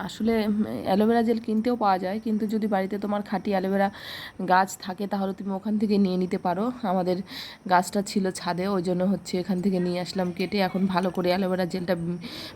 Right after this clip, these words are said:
বের করে নিয়ে বেসনের সঙ্গে লেবুর রস দিয়ে সুন্দর করে মিশিয়ে নেব। আর একটু মিক্সিতে অ্যালোভেরা জেলটা যদি পেস্ট করে নেওয়া যেত আর একটু ভালো হতো, তবে, উম, সময় নেই হাতে, অনেকটা টাইম চলে গেছে। আবার এটাতে, এটা দিয়ে অনেকটা টা-, টাইম মুখটা একটু শুকোতে হবে,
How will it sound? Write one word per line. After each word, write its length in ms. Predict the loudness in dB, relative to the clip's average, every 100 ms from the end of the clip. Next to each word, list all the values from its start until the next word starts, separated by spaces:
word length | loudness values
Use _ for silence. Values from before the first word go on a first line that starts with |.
| 2
বের 140 | 4 4 4
করে 160 | 4 4
নিয়ে 120 | 2 2 0
বেসনের 380 | 0 -2 -2 -2
সঙ্গে 280 | -2 0 0 0
লেবুর 260 | 2 2 2
রস 200 | 2 2 0
দিয়ে 140 | -2 -2 -2
সুন্দর 220 | -2 -2 -2
করে 120 | -2 -2
মিশিয়ে 300 | -2 -2 -2 2
নেব। 120 | 0 0 -4 -16 -16 -4 4 6
আর 100 | 4 0
একটু 140 | -4 -2 0
মিক্সিতে 340 | -2 -6 -2
অ্যালোভেরা 260 | -2 0 -2 -2
জেলটা 200 | -2 -2
যদি 120 | -2 0
পেস্ট 160 | -2 -2 -2
করে 100 | 2
নেওয়া 140 | 2 2
যেত 140 | 2 4 4
আর 60 | 2
একটু 120 | -6 -6
ভালো 160 | -4 -4
হতো, 160 | -4 -6 -4
তবে, 180 | -2 0 0 0
উম, 480 | -2 -6 -6 -6 -4 -4 -6 -16 -2
সময় 260 | 2 4 2
নেই 100 | -2 -6
হাতে, 200 | -12 -12 -14 -16 -16 -14 -14 -6
অনেকটা 240 | -6 -2 0 2
টাইম 120 | 2 2
চলে 160 | 0 0
গেছে। 180 | 2 4
আবার 120 | 4 2
এটাতে, 220 | 0 -2 -2 -2
এটা 140 | -2 -2
দিয়ে 120 | 0 0
অনেকটা 220 | -2 -4 -4 -4 -6 -4
টা-, 260 | 0 2 2 4
টাইম 200 | 2 2 0
মুখটা 200 | -2 -4 -4
একটু 120 | -4 -6
শুকোতে 260 | -4 -4 -4
হবে, 120 | -2